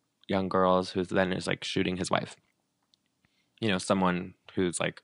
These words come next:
I guess, controversial. So, uh, that was, like, her take on the, like, drama. And then she, like, said up, said later in an interview, she's like,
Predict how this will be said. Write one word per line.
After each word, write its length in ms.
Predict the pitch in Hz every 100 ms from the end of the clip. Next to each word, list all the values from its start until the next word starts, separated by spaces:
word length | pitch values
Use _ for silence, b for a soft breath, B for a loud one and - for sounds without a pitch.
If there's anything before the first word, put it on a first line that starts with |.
| _
I 60 | -
guess, 160 | 98
controversial. 800 | - 90 - - - - - 113 113 _ _ _ - - _ _ _
So, 560 | - 104 101 98 95
uh, 180 | 92 95 - _ _ _ _ _ _ _ _ _ _ _ _ _ 98
that 160 | 110
was, 100 | 113
like, 140 | 107 -
her 320 | - 104 95
take 280 | - 90 -
on 120 | 87
the, 160 | 82 -
like, 160 | - -
drama. 560 | - 85 80 69 82 92 b b b b _ -
And 120 | 98
then 120 | 95
she, 160 | 92 101
like, 180 | 92 87
said 220 | - 92
up, 140 | 87 _
said 320 | - - 98 98
later 240 | 95 92
in 80 | 90
an 80 | 90
interview, 420 | 90 87 90 90
she's 260 | - 82
like, 340 | 82 85 82